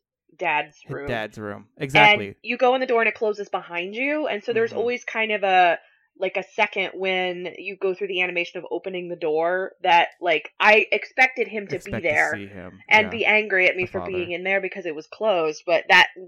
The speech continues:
Speaker 1: never actually happened. Obviously, he was, you know, passed out on the couch. Um, but, like, little kind of, uh,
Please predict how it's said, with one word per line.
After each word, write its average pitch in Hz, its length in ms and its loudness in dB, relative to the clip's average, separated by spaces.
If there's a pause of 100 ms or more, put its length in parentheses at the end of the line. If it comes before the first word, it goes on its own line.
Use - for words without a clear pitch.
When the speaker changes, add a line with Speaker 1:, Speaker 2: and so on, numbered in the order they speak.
(120)
Speaker 1:
never 185 240 0
actually 160 320 -4
happened. 151 400 -4
Obviously, 151 320 -8
he 151 140 -16
was, 139 160 -14 (240)
you 160 120 -18
know, 139 120 -16
passed - 340 -12
out 143 140 -8
on - 100 -14
the - 80 -14
couch. - 460 -14 (440)
Um, - 400 -10 (840)
but, 208 120 -2
like, 208 300 2
little 226 560 0
kind 208 220 -2
of, 190 200 -2 (380)
uh, - 160 -6